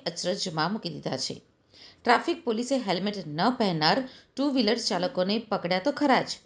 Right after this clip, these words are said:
પણ લોકો આશ્ચર્યમાં ત્યારે મુકાઈ ગયા જ્યારે પોલીસે દંડ વસૂલવાને બદલે હેલ્મેટ ન પહેરનારના કપાળ ઉપર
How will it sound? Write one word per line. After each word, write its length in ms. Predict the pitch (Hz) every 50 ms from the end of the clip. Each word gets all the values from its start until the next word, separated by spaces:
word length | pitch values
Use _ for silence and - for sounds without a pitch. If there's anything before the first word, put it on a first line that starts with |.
| _ _ _ _ _ _ _ _ -
પણ 140 | 175 180
લોકો 280 | 185 190 196 202 - 196
આશ્ચર્યમાં 760 | 208 - - 180 175 - - 196 185 180 180 190 196 190 - -
ત્યારે 260 | 214 214 233 254 302
મુકાઈ 340 | 294 240 - - 175 165 156
ગયા 260 | 160 165 180 226 254 254 - - - _ -
જ્યારે 180 | - 190 185
પોલીસે 380 | 190 - - 240 240 254 269 302
દંડ 360 | 240 185 160 156 208 247 285 311
વસૂલવાને 560 | 214 196 180 - - 185 170 175 180 175 170
બદલે 340 | 165 185 180 185 220 202 147 - - - -
હેલ્મેટ 360 | - 165 160 180 190 185 175 156
ન 100 | 156 156 180 226 262
પહેરનારના 680 | 254 226 208 185 170 170 160 165 165 165 170 180 214
કપાળ 420 | 208 - - 185 175 - 240 233 240 -
ઉપર 300 | 156 - - 170 196